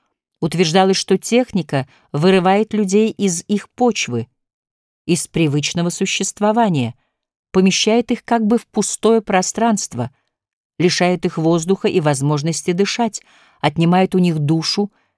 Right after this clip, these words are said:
и оставляет лишь то, что нужно для обслуживания машины.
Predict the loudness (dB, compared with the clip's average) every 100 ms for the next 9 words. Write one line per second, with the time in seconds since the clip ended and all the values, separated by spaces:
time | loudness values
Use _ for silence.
0 | _ -2 -2 0 -2 0 0 0 -2 -4
1 | -2 -2 -2 -2 -2 -2 -2 -2 0 -2
2 | -2 -6 -8 -6 -6 -4 -2 -2 -2 -4
3 | -4 -2 -2 -4